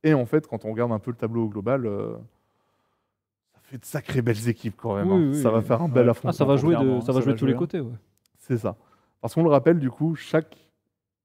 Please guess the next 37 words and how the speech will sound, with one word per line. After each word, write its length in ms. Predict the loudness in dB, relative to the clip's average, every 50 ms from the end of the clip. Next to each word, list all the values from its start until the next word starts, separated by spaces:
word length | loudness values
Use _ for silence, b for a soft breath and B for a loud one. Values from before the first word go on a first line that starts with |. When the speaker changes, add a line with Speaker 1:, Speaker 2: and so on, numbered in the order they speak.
| _ _
Speaker 1:
joueur 580 | -18 -12 -8 0 2 2 2 2 0 -4 -8 -8
qui 160 | _ _ -4
va 100 | -2 -2
arriver 220 | 0 0 0 0 0
en 160 | -2 -2 -2
jeu 120 | -2 -2
va 140 | -2 -2 -4
pouvoir 340 | -8 -6 -8 -6 -6 -6 -8
suivre 540 | -10 -20 -20 -14 -12 -10 -10 -10 -12 -14 -16 _ _ _ _ _ _ _ -4
une 160 | -2 -2 0
de 80 | 0
ces 260 | -2 -4 -4 -8 -8 -8
équipes 320 | -10 _ -12 -14 -14 _ _ _ _ _ _ _ _ _ _ _ _ _ _ 4
et 260 | 6 6 6 6 2 -6 _ -6
les 180 | -2 2 2 4
représenter, 680 | 4 2 0 0 -2 -4 -4 -4 -8 -4 -2 -2 -2 -2
que 160 | -4 -10 -12
toutes 360 | -12 -12 -12 -12 -12 -10 -6
leurs 120 | -6 -2 -2
activités 520 | -2 -4 _ -12 -16 -14 -14 -12 -8 -6
en 100 | -6 -6
jeu 140 | -6 -6 -6
rapportera, 640 | -6 -6 -8 -8 -10 -20 _ -20 -14 -12 -12 -12 -12 _ _
rapporteront 540 | -12 -2 -2 -2 -2 -2 -4 -4 -4 -4 -4
des 100 | -4 -4
points 220 | -4 -8 -10 -10 _ -2
à 100 | -2 -2
ces 240 | -2 -4 -10 -10 -10
équipes 320 | -10 -8 -8 -10 -8 -10 -10
et 60 | -10 -8
du 100 | -8 0
coup 80 | 0
avoir 160 | 2 2 2
un, 60 | -2 -2
vraiment 260 | -2 -2 -2 0 -2
un 80 | -2
espèce 380 | -4 -4 -4 -6 -6 -6 -8 _